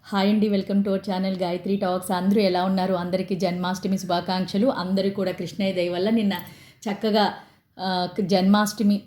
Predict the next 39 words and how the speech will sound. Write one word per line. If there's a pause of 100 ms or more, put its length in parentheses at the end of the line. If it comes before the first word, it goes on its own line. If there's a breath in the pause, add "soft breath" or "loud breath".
(160)
చేసుకొని
ఉంటారు,
అందరూ
గుడికి
వెళ్ళి
ఉంటారు. (280 loud breath)
కాబట్టి
నిన్న
నేను
ఎలా
జరుపుకున్నానో
జన్మాష్టమి
ఏర్పాట్లు,
ఏ
గుడికి
వెళ్ళానో,
ఏం
చేశానో,
కృష్ణయ్యకి (280 loud breath)
పూజకి
ఎలా
సిద్ధం
చేసుకున్నానో,
అవన్నీ
కూడా
మీరు
ఈ
వ్లాగ్లో
అయితే
కనుక
చూసేయవచ్చు. (300 loud breath)
నేను
ఎప్పుడు
కూడా
నా
వీడియోలో
మీకు
చూపిస్తూ
ఉంటాను.